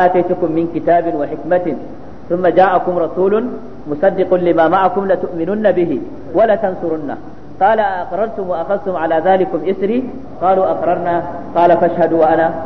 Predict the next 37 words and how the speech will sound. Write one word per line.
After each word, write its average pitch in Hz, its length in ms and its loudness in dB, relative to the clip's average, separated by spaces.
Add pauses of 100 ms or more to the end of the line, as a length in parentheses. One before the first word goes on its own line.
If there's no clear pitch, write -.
(280)
معكم 160 400 2
من 170 160 2
الشاهدين." 131 560 2 (560)
Kaga 180 220 6
Allah 202 220 6
madaukakin 180 440 0
sarki 175 300 0
yake 175 260 0
cewa 160 320 4
ka - 80 0
tuna 196 220 2
lokacin 180 340 2
da 170 140 0
Allah 175 260 4
ya 175 80 2
karbi 151 280 0
alkawarra 175 640 2 (500)
daga 156 280 4
annabawa. 175 800 2 (920)
Matukar 220 420 2
wani 220 220 2
manzo 175 400 0
ya 175 240 4
zo 180 160 2
muku, 175 320 -4
wanda 139 260 -8
Abdullahi 190 380 0
dan 175 160 0
Abbas 170 560 -2
yake 165 240 -4
cewa 160 240 0
shine 175 240 0
manzon 147 240 2
Allah 151 240 0
sallallahu 143 240 2
alaihi 131 160 0
wasallama, 147 320 2